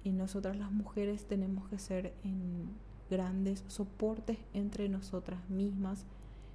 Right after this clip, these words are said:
Yo sé que es difícil, pero es posible. Noso-, realmente en la competencia o la lucha no es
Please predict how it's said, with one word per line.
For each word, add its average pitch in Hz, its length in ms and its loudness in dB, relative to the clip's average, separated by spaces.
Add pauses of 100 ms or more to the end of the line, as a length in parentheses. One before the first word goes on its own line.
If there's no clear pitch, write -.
(140)
Yo 196 80 -2
sé 196 140 0
que 185 140 2
es 180 160 0
difícil, 208 640 0 (200)
pero 202 260 4
es 196 80 -2
posible. 185 800 -2 (560)
Noso-, 190 360 -2 (220)
realmente 196 800 2 (160)
en 180 640 0 (180)
la 190 140 2
competencia 208 1000 2
o 190 60 4
la 190 160 4
lucha 208 580 2
no 208 220 4
es 233 280 -2